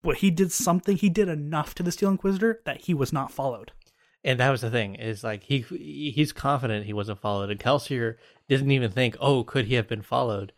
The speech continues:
Speaker 2: Um, I mean, we
Speaker 1: All the clues are lining up now. Wh-, again, what is Sazed? What are the Keepers?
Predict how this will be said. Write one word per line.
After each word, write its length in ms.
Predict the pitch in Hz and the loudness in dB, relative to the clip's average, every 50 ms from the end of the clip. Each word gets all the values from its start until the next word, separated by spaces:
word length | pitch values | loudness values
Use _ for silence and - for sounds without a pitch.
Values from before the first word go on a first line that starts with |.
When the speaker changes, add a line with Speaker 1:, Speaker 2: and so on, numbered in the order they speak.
| _ _ _ _ _ _ _ - | _ _ _ _ _ _ _ -6
Speaker 2:
Um, 400 | - 110 110 107 104 101 101 104 | -4 -2 -2 0 -2 -2 -4 -6
I 80 | 107 110 | -4 -4
mean, 280 | 113 110 107 104 101 - _ _ _ _ _ _ _ - | -4 -4 -4 -6 -8 -12 _ _ _ _ _ _ _ -14
we 380 | - 165 160 131 - - - 85 | -12 -10 -10 -10 -12 -12 -10 -6
Speaker 1:
All 160 | 135 139 139 147 | -2 0 2 2
the 80 | 175 | 2
clues 360 | - - - - 180 180 - - | 0 0 2 4 4 4 4 4
are 60 | 143 | 0
lining 400 | 139 131 143 147 151 143 135 131 | 0 -2 -2 -2 -2 -2 0 0
up 200 | 147 190 - - | 0 -2 -2 -2
now. 220 | 175 143 127 117 - - - _ _ _ _ 143 | -4 -4 -4 -4 -8 -12 -20 _ _ _ _ -8
Wh-, 300 | 135 127 131 143 151 - | -6 -4 -2 -2 -2 -2
again, 320 | - - 180 160 127 127 | 0 0 -2 0 0 0
what 160 | 127 143 170 | 2 4 4
is 100 | 208 202 | 4 4
Sazed? 400 | - - - 180 185 160 131 120 - | 2 0 0 0 0 0 -2 0 2
What 140 | 156 170 180 | 2 4 4
are 120 | 190 180 | 2 0
the 100 | 147 131 | 0 -2
Keepers? 420 | - - - 202 190 - 139 117 | -6 -6 -4 -4 -4 -4 -6 -6